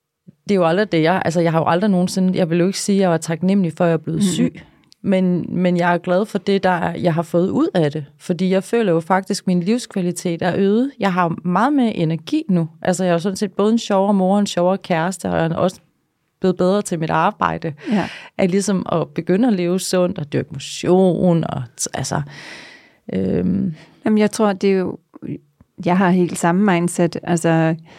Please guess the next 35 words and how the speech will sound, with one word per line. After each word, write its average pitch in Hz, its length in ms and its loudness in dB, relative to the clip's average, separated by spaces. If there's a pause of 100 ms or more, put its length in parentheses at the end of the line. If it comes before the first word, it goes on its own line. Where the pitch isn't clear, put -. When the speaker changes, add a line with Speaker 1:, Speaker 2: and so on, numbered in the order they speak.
(420)
Speaker 2:
øhm, 170 640 2 (960)
jeg 185 160 2
kan 214 100 0
takke 185 300 0
min 180 120 0
eksmand, 202 520 0
for 196 120 0
han 185 180 2
har 185 60 4
sat 185 260 0
nogle 185 140 2
processer 185 440 2
i 190 80 4
gang. 185 460 -2
Var 170 320 0
det, 180 200 0
der 190 80 2
triggede 190 420 0
det 180 140 2
sjovt? - 440 -2
Nej, - 260 -2
ikke 147 160 -4
nødvendigvis. 156 680 0
Men, 175 300 0 (460)
men, 175 280 2
øh, 151 340 -2 (440)
igen, 185 460 2 (160)
man, 175 240 0 (520)
vi 180 160 0
har 170 180 2
alle 196 160 2
sammen 170 300 0
et - 100 -8
valg 175 220 0 (520)
i, 170 200 0